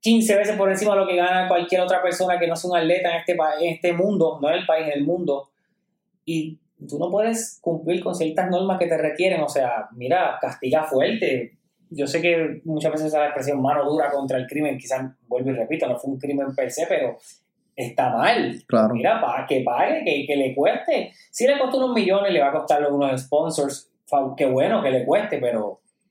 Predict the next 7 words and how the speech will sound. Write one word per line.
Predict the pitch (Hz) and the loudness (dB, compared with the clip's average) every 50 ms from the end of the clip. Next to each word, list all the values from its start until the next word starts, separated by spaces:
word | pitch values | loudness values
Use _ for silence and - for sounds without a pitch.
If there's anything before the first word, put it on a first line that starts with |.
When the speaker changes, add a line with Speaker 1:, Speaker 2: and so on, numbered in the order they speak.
| _ _ _ _ _ - | _ _ _ _ _ -8
Speaker 1:
mano, | - 127 165 220 247 220 160 135 - - - | -4 -2 0 2 2 2 0 -2 -4 -6 -6
dale | 135 135 131 139 156 | -2 0 2 2 2
donde | 175 185 196 202 | 2 2 0 0
más | 202 202 208 | 0 0 0
le | 214 208 175 | 0 2 2
duele, | 175 202 226 226 - - | 2 2 2 2 0 0
porque | 165 143 147 139 135 - - | -2 -2 -2 -4 -4 -6 -12